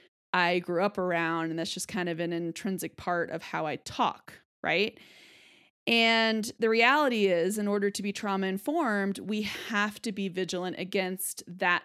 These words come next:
type of defensiveness, really, because what that defensiveness is really saying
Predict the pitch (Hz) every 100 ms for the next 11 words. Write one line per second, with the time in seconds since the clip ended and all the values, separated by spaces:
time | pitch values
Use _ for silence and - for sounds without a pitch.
0 | - - 202 196 - - 180 175 170 175
1 | _ _ _ _ 190 - - 196 180 202
2 | 254 254 277 294 311 - - 269 277 277
3 | 302 320 339 _ _ _ - _ _ -
4 | 233 240 214 233 277 240 226 220 202 -
5 | 269 277 240 196 196 196 190 - 185 180
6 | 196 415 480 254 202 202 226